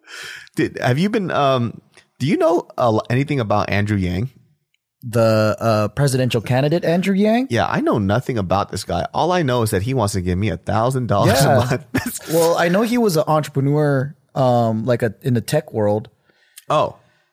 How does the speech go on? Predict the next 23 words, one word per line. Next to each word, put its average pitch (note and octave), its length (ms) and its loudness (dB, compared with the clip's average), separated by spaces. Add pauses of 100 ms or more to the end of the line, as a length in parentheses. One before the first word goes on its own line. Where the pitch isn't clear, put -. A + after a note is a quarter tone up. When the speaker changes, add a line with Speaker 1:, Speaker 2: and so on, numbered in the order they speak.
(220)
Speaker 2:
Yeah, D#3 180 2
that's, D3 220 2
that's C#3 220 0
his A#2 100 -4
background. B2+ 720 0
So - 220 -2
that's C3+ 220 0
why C#3+ 160 4
he C3 120 -2
likes B2+ 240 0
to A#2 80 -4
solve A2+ 340 0
things A2 640 -2
through G#2+ 180 0
business A2 460 0
and G2 140 0
numbers G2+ 420 0
and, F#2 540 -4
and F#2+ 240 -4
stuff G2+ 240 -4
like G2 200 -4
that. G2 380 -2
And F2 300 -8